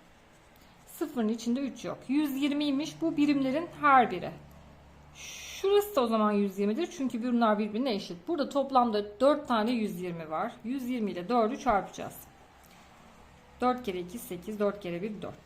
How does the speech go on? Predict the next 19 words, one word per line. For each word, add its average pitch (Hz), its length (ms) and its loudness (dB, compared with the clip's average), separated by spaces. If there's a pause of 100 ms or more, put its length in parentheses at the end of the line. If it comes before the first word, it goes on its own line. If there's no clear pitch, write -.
(120)
Dört 311 320 4
yüz 349 80 -12
seksen 254 500 -2
oldu. 185 320 -4
Demek 269 280 0
ki 220 100 -4
Aslı'nın 220 500 2
başlangıçta 202 760 -2
bütün 320 260 -6
parası 214 440 -2
dört 220 220 0
yüz 247 100 -8
seksen 208 440 -4
T 180 200 -10
L'ymiş - 360 -16
diyeceğiz. - 280 -16 (840)
Gelelim 254 420 2 (480)
diğer 208 260 4
sorumuza. 180 540 -6